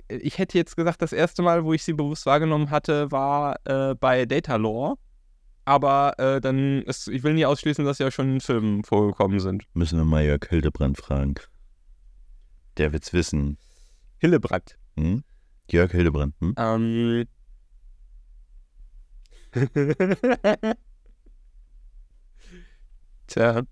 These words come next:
Speaker 1: Ja, das ist jetzt der, ah, ich fänd's ja so toll, aber, äh, da, da kommt man wahrscheinlich nicht dran vorbei. Jeder hat da eine andere Toleranzschwelle für die Art von Humor, brauche ich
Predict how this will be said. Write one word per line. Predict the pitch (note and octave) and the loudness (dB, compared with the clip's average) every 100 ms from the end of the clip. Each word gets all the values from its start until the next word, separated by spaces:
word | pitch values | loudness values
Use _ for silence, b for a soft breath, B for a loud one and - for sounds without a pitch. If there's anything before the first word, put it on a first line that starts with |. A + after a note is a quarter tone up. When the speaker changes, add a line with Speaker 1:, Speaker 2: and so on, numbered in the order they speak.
| - - - - _ - - - - - - _ - - - - - - - - - _ _ - - - - - - - - | -16 -20 -20 -20 _ -20 -20 -20 -20 -20 -20 _ -20 -20 -20 -20 -20 -20 -20 -20 -20 _ _ -20 -20 -20 -20 -20 -20 -18 -2
Speaker 1:
Ja, | B2 | 2
das | B2+ C#3+ | 2 0
ist | D#3+ | 0
jetzt | D3+ C3+ - | 0 0 -2
der, | C3+ C3 C3 - _ - _ _ | -2 -2 -2 -6 _ -20 _ _
ah, | - C#3+ C#3 C3 - - - - - - | -8 -8 -8 -12 -18 -20 -20 -20 -12 -4
ich | C#3+ D#3+ - - | -4 -4 -10 -10
fänd's | D3 D#3+ E3 | 0 0 2
ja | C#3+ C#3 | 2 2
so | D3+ | -2
toll, | - C#3+ C#3 D3 C#3+ D3 - | 0 0 2 2 0 -2 -2
aber, | C3 C3 B2+ - - | 0 2 0 -4 -8
äh, | - - - | -10 -12 -4
da, | C3 - | -4 -2
da | C3 | -4
kommt | - C#3 | -2 0
man | C3 | 0
wahrscheinlich | B2+ C3 B2+ C#3+ | 0 -2 -2 -6
nicht | B2+ | -6
dran | C3+ B2 | -4 -4
vorbei. | B2 A#2+ B2 | -2 0 0
Jeder | C3 B2+ B2 | 0 0 0
hat | A#2+ | 0
da | B2 | -2
eine | B2 B2 A2+ | 0 -2 -2
andere | B2+ B2+ | -2 -2
Toleranzschwelle | - B2+ A#2 A2+ D#3 - B2 A#2+ B2 | -2 -2 0 0 -2 -4 -2 0 -2
für | - B2+ A#2+ - _ - - - | 0 -2 -2 -12 _ -20 -20 -6
die | C#3+ D3+ | 0 4
Art | B2 - | 4 2
von | C#3 A#2+ | -2 -2
Humor, | A#2+ A#2+ A#2+ A2+ | -2 0 2 2
brauche | A2 G#2 A2 A2 | 0 -4 -2 0
ich | - - | -2 -10